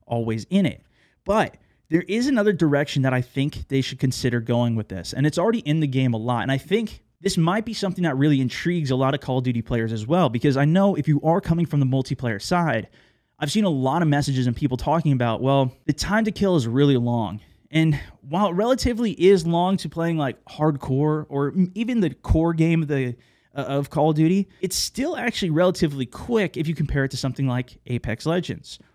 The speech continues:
or even, like, pub G. It's kind of on par with that because you wanna have more health. So if you do get shot, you've got that chance to do a one eighty and try and actually fight back without getting immediately killed.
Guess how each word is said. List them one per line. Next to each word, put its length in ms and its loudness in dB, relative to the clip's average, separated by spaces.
or 180 0
even, 220 2
like, 260 -2
pub 240 -4
G. 240 -4
It's 180 -14
kind 180 -4
of 60 0
on 160 0
par 260 0
with 140 0
that 220 -12
because 300 2
you 120 -4
wanna 240 0
have 220 -2
more 180 2
health. 280 -2
So 340 0
if 100 -2
you 60 0
do 280 2
get 180 -2
shot, 380 -2
you've 180 0
got 240 -2
that 180 -2
chance 360 0
to 180 -2
do 160 2
a 40 4
one 240 4
eighty 260 2
and 120 4
try 260 0
and 240 4
actually 360 -8
fight 360 -2
back 260 2
without 240 -2
getting 160 2
immediately 560 4
killed. 440 -2